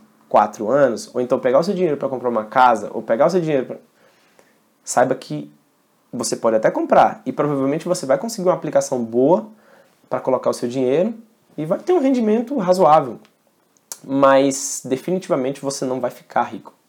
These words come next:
investindo. Comece a pensar, se você quiser, tiver esse tipo de objetivo, comece a pensar em criar uma segunda poupança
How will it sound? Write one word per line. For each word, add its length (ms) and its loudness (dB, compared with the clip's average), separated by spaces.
investindo. 520 -4
Comece 340 2
a 40 2
pensar, 460 0
se 60 -10
você 180 2
quiser, 600 4
tiver 320 2
esse 140 -4
tipo 180 -10
de 80 -4
objetivo, 540 -2
comece 280 -2
a 40 -8
pensar 240 -6
em 20 -8
criar 200 -2
uma 100 -2
segunda 400 -2
poupança 580 -4